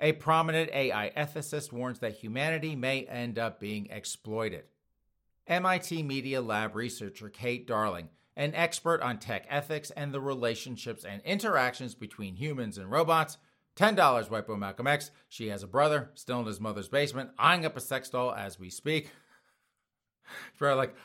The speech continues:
"I need to figure out what's going on here." Warned The Guardian that the way we talk and think about robots today, as attempts to recreate humanity,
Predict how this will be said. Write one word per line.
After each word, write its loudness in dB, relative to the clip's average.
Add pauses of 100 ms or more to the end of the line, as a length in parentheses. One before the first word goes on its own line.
(120)
"I 6
need 4
to -2
figure 2
out 6
what's -2
going 2
on 2
here." -4 (300)
Warned 6
The 2
Guardian 4
that -2
the -2
way 4
we -4
talk 0
and -6
think -4
about -2
robots -6
today, 2 (200)
as -2
attempts -2
to -4
recreate -8
humanity, 0